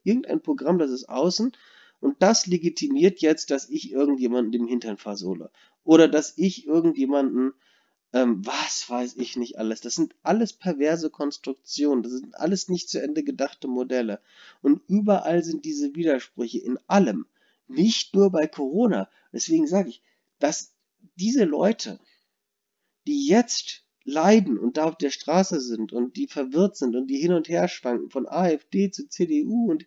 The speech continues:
gar nicht wissen, was sie wollen und wo sie hin sollen. Diese große Menge, die jetzt arbeitslos wird, die arbeitslos wird, weil,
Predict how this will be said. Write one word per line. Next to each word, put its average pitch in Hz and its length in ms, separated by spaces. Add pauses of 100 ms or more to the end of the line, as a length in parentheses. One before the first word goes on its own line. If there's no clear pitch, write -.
(340)
gar 190 140
nicht 196 200
wissen, 202 300
was 180 120
sie 151 220
wollen 175 240
und 139 140
wo 151 60
sie 147 140
hin 175 200
sollen. 110 240
Diese 127 220
große 190 420
Menge, 180 300 (340)
die 127 80
jetzt 143 300
arbeitslos 135 760
wird, 92 220 (360)
die - 180
arbeitslos 185 720
wird, 185 220
weil, 135 340